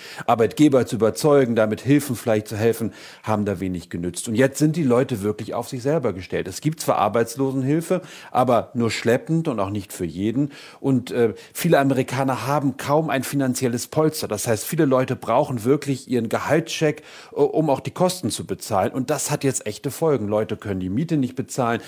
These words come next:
sie können keine Lebensmittel mehr kaufen. Das hat kürzlich eine Umfrage ge-, gegeben f-, unter Müttern, die gesagt haben, also ein Fünftel von denen hat gesagt, sie können ihren Kindern nicht genügend Lebensmittel geben. Eine Alternative ist natürlich, zu einer Tafel zu gehen. Das Problem ist,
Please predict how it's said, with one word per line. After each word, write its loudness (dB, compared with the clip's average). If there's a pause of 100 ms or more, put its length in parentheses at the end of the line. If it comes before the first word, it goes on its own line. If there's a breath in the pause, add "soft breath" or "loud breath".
(220 loud breath)
sie -6
können 0
keine 0
Lebensmittel 0
mehr 0
kaufen. -2
Das -10
hat -10
kürzlich -2
eine 0
Umfrage 0
ge-, -2
gegeben 2
f-, -8
unter -4
Müttern, 2 (380 loud breath)
die -2
gesagt 2
haben, 2
also 0
ein 2
Fünftel 0
von -2
denen -2
hat -6
gesagt, -2
sie -4
können 4
ihren 0
Kindern 2
nicht -4
genügend -4
Lebensmittel -2
geben. 2 (420 loud breath)
Eine 2
Alternative 4
ist 4
natürlich, 2
zu -2
einer 2
Tafel 2
zu -6
gehen. 4
Das 0
Problem 2
ist, 0